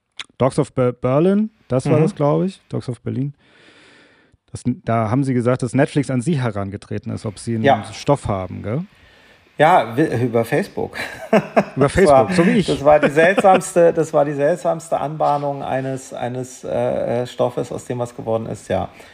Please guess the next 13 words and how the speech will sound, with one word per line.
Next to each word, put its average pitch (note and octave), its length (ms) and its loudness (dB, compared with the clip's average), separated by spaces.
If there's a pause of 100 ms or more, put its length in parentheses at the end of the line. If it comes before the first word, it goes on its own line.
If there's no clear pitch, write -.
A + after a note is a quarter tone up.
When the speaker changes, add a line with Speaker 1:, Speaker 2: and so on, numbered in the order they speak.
(120)
Speaker 2:
für A#2+ 140 -4
mich, A#2 220 -4
äh, - 20 -8
ever. A#2+ 520 2 (280)
Also, C3+ 400 2
ja, E3+ 240 4
ich D3+ 120 -4
hab, D#3 100 -4 (180)
ich - 160 -6
hab D3+ 180 0
diesen, C#3+ 380 -6
es C3 120 -8
hieß, - 380 -10